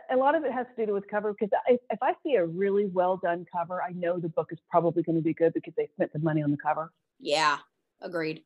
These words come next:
Speaker 2: Agreed. Agreed.
Speaker 1: You know?
Speaker 2: Yeah.
Speaker 1: Yeah. And, and, and that,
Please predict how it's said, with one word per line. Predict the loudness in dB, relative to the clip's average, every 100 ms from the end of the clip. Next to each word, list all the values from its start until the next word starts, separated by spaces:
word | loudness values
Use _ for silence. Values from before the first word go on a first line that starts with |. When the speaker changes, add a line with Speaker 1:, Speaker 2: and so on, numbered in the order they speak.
| _ _ _ -10
Speaker 2:
Agreed. | -4 -2 0 -2 -8 _ _ _ _ _ _ -6
Agreed. | -4 -2 2 8
Speaker 1:
You |
know? | 10 10 8 4 -4 _ -2
Speaker 2:
Yeah. | 2 4 0 0
Speaker 1:
Yeah. | 6 8 8 6 2 4
And, | 6
and, | 6 4 4
and | 6
that, | 6 4